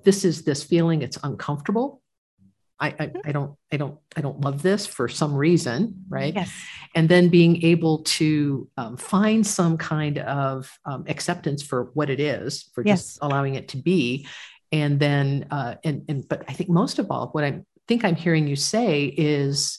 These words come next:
Speaker 1: you know, a lack of resistance.
Speaker 2: Yes.
Speaker 1: Right.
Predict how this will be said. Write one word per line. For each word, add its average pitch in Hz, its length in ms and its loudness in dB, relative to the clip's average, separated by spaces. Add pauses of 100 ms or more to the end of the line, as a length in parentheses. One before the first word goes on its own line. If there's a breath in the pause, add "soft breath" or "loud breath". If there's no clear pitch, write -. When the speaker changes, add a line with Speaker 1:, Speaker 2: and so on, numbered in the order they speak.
Speaker 1:
you 160 160 0
know, 135 300 -4 (260)
a 175 140 -14
lack 160 340 0
of - 160 0
resistance. - 880 -8 (240)
Speaker 2:
Yes. - 560 -2 (400)
Speaker 1:
Right. 139 320 -6